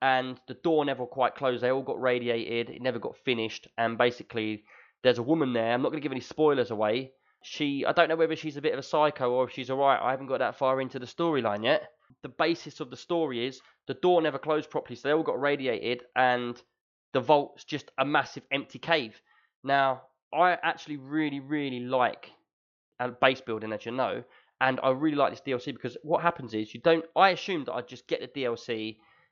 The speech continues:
and I'd have a little vault door and I'd just build my base out of, like, workshop bits, and that's just not the case. They've brought the app of the, um, Fallout Shelter to the game, basically, but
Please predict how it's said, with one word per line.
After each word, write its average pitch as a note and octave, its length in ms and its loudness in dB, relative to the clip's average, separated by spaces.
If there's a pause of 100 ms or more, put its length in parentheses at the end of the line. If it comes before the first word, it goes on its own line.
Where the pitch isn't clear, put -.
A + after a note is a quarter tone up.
(140)
and B2+ 240 4 (140)
I'd B2+ 160 4
have B2+ 300 0 (200)
a B2 100 0
little C#3+ 240 -2
vault B2+ 420 2
door A#2+ 440 2
and B2+ 80 -4
I'd A2 160 -2
just - 180 -14
build A2+ 240 -2
my A2 140 -2
base F#2+ 440 -4
out F#2+ 140 0
of, - 80 -8 (120)
like, G#2 200 -2
workshop A#2 440 -2
bits, - 280 -8 (380)
and A2+ 120 0
that's A#2+ 180 4
just - 240 -8
not B2+ 260 -2
the A#2+ 80 -4
case. - 480 -2 (220)
They've G3 180 -4
brought B3 220 -2
the G3+ 120 0
app D3 340 2 (360)
of D#3+ 340 2
the, D#3 280 -2
um, D3 160 -2
Fallout D3+ 360 2
Shelter A#2+ 560 0 (340)
to F#3 120 -4
the C#3 100 -4
game, F3 360 0
basically, A2 720 -10 (360)
but E3+ 240 4